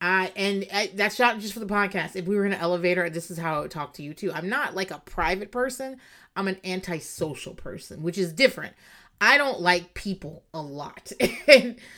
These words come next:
I don't wanna be around people. I don't want people to know where I'm at. I don't <laughs> want people, it's not necessarily private. Like, I'm, I, in fact, I'm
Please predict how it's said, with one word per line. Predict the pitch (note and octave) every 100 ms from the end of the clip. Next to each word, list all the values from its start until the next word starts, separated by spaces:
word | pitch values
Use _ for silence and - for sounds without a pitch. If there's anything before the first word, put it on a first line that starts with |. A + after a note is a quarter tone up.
| - -
I | F#3+
don't | G3+
wanna | G#3+
be | A3
around | A#3 C#4+ D4+
people. | D4 C#4+ C4
I | C4+ C4+ G#3
don't | F#3
want | F#3
people | G#3 F#3
to | F#3+
know | G3 F#3+
where | F#3+
I'm | G3 G#3+
at. | C4 C4 F#3
I | F3+
don't | F#3+
<laughs> |
want | F#3 A#3 -
people, | D#4 C4+ - A4 - - - - - - -
it's | A3
not | D#4 F4 D4+
necessarily | D4+ C#4 B3+ A#3
private. | G3+ G#3+ F3 D3 C3+
Like, | E3 E3+ - -
I'm, | F#3+ A#3+ B3
I, | B3 C4 - - _
in | A3+ A3+
fact, | E4 - -
I'm | G#3+ B3+ C4+ C4 A3+